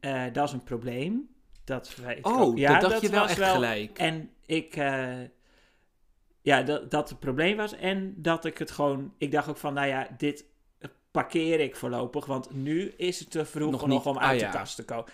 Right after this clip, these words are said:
Speaker 1: Daar trouwens, ik wist, dat is ook, dat weet ik, ja, ik zit gelijk een beetje terug te denken met dat ik het vertel. Ik had denk ik wel in de gaten van, dit komt vroeg of laat wel een keer naar buiten.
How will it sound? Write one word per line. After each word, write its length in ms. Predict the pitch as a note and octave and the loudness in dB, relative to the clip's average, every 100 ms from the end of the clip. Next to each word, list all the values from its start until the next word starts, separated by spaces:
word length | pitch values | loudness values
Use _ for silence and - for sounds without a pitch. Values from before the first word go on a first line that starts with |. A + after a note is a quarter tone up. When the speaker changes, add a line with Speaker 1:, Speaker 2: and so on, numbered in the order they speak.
| - | -6
Speaker 1:
Daar 160 | B2+ | -4
trouwens, 340 | - C#3 C#3 - - - - - | 0 0 0 -6 -14 -16 -20 -8
ik 220 | D#3 D#3 | -6 -4
wist, 440 | C3+ F#3+ G#3+ - C3+ A2+ | 2 2 2 -6 -16 -8
dat 240 | D#3+ E3+ | -4 -2
is 120 | E3 F3+ | -2 -6
ook, 100 | G3 C#3+ | -6 -6
dat 200 | C#3 C3 | -6 -4
weet 220 | F3+ E3 | -6 -6
ik, 100 | - | -8
ja, 100 | G#2+ | -12
ik 160 | A#2+ | -12
zit 180 | - A#2+ | -12 -12
gelijk 240 | - B2 A#2+ | -6 -6 -6
een 80 | |
beetje 220 | A#2 A#2 - | -8 -10 -10
terug 280 | - C#3+ | -10 -10
te 100 | - | -10
denken 320 | B2 A#2+ A#2 A#2 | -10 -10 -10 -10
met 140 | B2 | -8
dat 100 | A#2+ | -10
ik 60 | - | -14
het 100 | - | -20
vertel. 540 | - B2+ A2 A#2+ - - - - - _ _ _ _ _ _ _ _ - - - - - | -12 -10 -8 -10 -14 -20 -20 -20 -20 _ _ _ _ _ _ _ _ -20 -20 -20 -14 -10
Ik 180 | - C#3 | -2 -2
had 280 | C#3 E3 - | 0 -2 -2
denk 200 | C3+ D3+ | -4 -4
ik 100 | B2+ | -4
wel 220 | A#2 E3 G#3 | 0 2 2
in 80 | |
de 60 | F3+ | -2
gaten 360 | - D#3+ D#3 D3+ | -4 -4 -4 -6
van, 220 | D#3 B2+ | -6 -4
dit 240 | C#3+ - | -6 -4
komt 240 | - E3+ - | -2 -2 -2
vroeg 240 | F#3 G3 | 0 0
of 100 | - | 0
laat 220 | C3+ B2+ | -4 -4
wel 140 | - D#3+ | 0 -2
een 80 | - | 0
keer 160 | C3+ | -4
naar 100 | B2 | -4
buiten. 420 | A#2+ D#3 G#2+ - | -2 -2 -2 -12